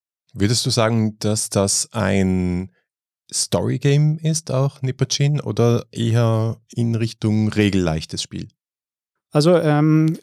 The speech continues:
Speaker 2: es kommt, äh, per se jetzt nicht mit Regeln daher,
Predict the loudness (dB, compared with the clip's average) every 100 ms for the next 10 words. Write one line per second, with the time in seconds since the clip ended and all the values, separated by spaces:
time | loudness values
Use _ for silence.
0 | -8 -6 -2 -2 -2 -4 -2 0 0 -2
1 | -4 -6 0 2 4 4 2 0 0 -2
2 | 0 2 4 4 2 2 2 2